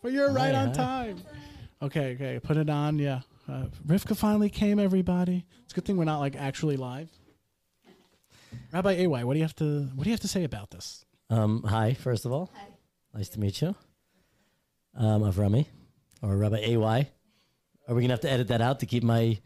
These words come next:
Speaker 2: anonymous identity?
Speaker 1: Yeah, I mean, you know,
Speaker 2: I don't want, you know.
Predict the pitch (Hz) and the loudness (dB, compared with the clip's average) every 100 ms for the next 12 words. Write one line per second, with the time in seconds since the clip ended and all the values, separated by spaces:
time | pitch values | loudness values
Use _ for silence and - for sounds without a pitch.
0 | _ _ _ 135 117 117 117 107 113 104 | _ _ _ 2 4 4 4 2 2 2
1 | 113 156 170 - 254 247 240 233 _ _ | 2 2 0 -6 -18 -18 -18 -20 _ _
2 | _ _ - 143 147 139 127 - 147 120 | _ _ -6 0 2 2 0 -2 0 2
3 | 110 | 2